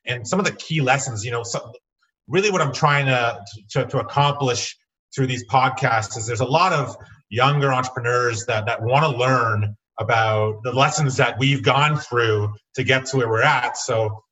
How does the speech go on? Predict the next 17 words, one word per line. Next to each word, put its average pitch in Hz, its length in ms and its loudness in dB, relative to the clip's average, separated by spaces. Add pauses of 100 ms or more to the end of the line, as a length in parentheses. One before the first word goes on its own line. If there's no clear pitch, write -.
you 113 60 -6
know, 110 60 0
hopefully 143 400 2
they, 117 420 0 (240)
they 120 140 0
don't 143 360 0
make 123 280 0 (240)
same 139 160 2
mistakes, 139 480 -2
'cause - 140 -2
I 120 80 2
know 127 280 2
that 113 220 -2 (160)
w-, 123 100 -10
we've 127 160 -2
made 117 180 0
mistakes, - 600 -2